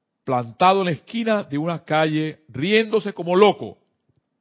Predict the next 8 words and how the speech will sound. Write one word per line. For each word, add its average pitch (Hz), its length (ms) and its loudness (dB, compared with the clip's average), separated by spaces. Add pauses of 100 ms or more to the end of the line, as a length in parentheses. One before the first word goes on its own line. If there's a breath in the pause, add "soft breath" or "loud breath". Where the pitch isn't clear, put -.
(1160)
"¿De 165 120 0
qué 220 120 4
te 247 140 6
ríes?", 262 600 4 (1040)
le 120 120 -6
preguntó 120 440 -8
un 127 80 -10
transeúnte. 190 840 -2